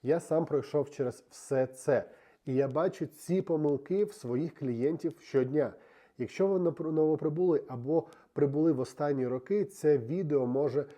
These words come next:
зекономити вам десятки тисяч доларів і навіть зекономити вам роки. Помилка номер один. Жити як в Україні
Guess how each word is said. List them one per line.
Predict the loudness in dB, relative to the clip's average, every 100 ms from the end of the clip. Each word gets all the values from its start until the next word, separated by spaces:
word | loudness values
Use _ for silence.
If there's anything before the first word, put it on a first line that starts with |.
| -20 _ -4
зекономити | -2 0 2 2 2 0 0
вам | -2 -2 -2
десятки | -6 -6 -6 -6 -6 -8
тисяч | -8 -10 -10 -14
доларів | -8 -4 -2 -4 -6 -8
і | -6
навіть | -4 -2 -4 -4
зекономити | -6 -6 -4 -6 -6 -8
вам | -6 -8 -10 _
роки. | -8 -8 -2 -2 -2 -10 _ _ _ _ _ _ _
Помилка | 4 6 4 2
номер | 0 0 0 -2
один. | -2 -2 -2 -10 _ _ -12
Жити | 2 2 4 2
як | 0 -2 -4 -6 -8
в | -8
Україні | -6 -6 -4 -4 -4 -6